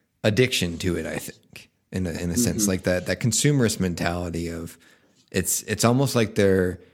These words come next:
Speaker 1: continuing to pursue a high of, like, "Okay, maybe this book will give me the understanding I need. Maybe,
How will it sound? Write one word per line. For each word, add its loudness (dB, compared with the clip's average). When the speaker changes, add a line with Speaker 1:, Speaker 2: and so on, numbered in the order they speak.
Speaker 1:
continuing 2
to 4
pursue 2
a -8
high -4
of, 2
like, -4
"Okay, -4
maybe 4
this 2
book -4
will -2
give -4
me -4
the -6
understanding -4
I -8
need. -8
Maybe, -4